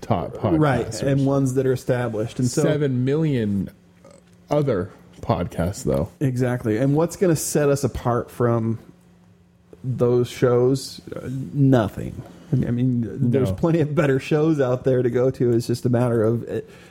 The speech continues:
Speaker 2: do you enjoy
Speaker 1: Well,
Speaker 2: us,
Speaker 1: I think,
Speaker 2: or do you
Speaker 1: I think
Speaker 2: enjoy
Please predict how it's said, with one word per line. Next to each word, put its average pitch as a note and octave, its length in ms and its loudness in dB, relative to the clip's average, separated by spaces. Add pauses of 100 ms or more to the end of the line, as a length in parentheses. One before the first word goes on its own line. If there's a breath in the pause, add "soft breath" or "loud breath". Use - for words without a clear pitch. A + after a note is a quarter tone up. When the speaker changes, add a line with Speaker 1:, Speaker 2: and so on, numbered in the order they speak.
(220 loud breath)
Speaker 2:
do C3+ 80 0
you B2+ 200 0
enjoy A#2 640 0 (1700 soft breath)
Speaker 1:
Well, D3+ 140 2
Speaker 2:
us, E3 100 0
Speaker 1:
I G3+ 40 2
think, F#3+ 160 -2
Speaker 2:
or B2 120 2
do C3 80 0
you C3+ 80 2
Speaker 1:
I C#3 60 0
think B2+ 140 2
Speaker 2:
enjoy B2+ 140 2